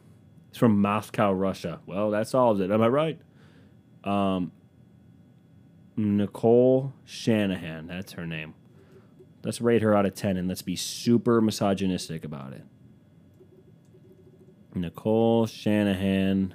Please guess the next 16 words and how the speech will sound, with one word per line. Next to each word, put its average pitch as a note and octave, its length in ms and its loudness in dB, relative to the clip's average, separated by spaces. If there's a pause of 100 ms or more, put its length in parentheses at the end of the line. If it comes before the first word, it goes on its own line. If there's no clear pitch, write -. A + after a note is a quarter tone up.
She's F2+ 260 -10
very F#2+ 280 -4
popular D#2+ 360 -10
right D#2 160 -10
now. D#2 280 -14 (1300)
Nicole G#2 640 -2
Shanahan. F2+ 800 -6 (760)
Age. D#2 540 -12 (1200)
Okay, G2+ 440 -6
don't D#2+ 260 -10
care. G2+ 580 -6 (1500)
Don't G2 200 -2
care. E2 240 -8
Nicole A#2 320 0
Shanahan A#2 640 0
is... A#2+ 840 2